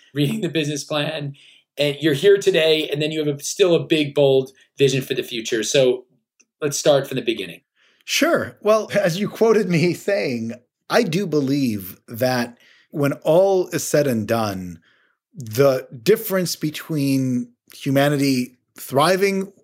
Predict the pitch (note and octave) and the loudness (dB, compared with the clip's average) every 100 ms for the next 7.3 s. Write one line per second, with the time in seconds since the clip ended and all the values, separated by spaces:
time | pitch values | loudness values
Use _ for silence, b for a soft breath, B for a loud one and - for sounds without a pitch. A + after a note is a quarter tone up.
0 | - C3+ C#3+ - B2+ B2+ G#2 A#2+ C#3 C#3+ | -6 0 0 0 -2 -2 0 0 2 2
1 | D3+ D3 C#3 - C3 B2+ B2 - A2 G#2+ | 2 0 -2 -8 -2 0 2 0 -2 -2
2 | G2 - A#2 - D#3 D#3 B2+ G2+ - G2 | -8 -12 -8 -2 0 0 0 -4 -4 -6
3 | F2 F2 - - B B B B B E3 | -4 -8 -12 -18 B B B B B -2
4 | A#2+ - E3+ F3 E3+ D3+ C#3 C#3 C3+ B2 | 0 2 2 4 2 2 2 2 2 0
5 | A#2+ G#2 G#2 - - - _ _ b b | -2 -2 -4 -4 -14 -20 _ _ b b
6 | b b D3+ G3 G#3 D#3+ B2+ C#3+ D3+ C#3 | b b 2 2 4 0 2 2 4 2
7 | - - | 0 -2